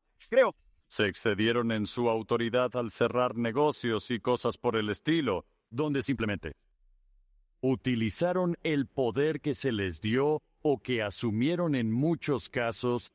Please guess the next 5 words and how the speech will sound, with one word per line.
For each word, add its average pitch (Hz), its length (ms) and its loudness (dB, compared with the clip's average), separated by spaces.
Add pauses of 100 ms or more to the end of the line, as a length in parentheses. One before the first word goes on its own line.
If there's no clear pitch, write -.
y 147 180 -2
lo 127 160 0
llevaron 123 640 0
demasiado 117 920 0
lejos. 95 720 -4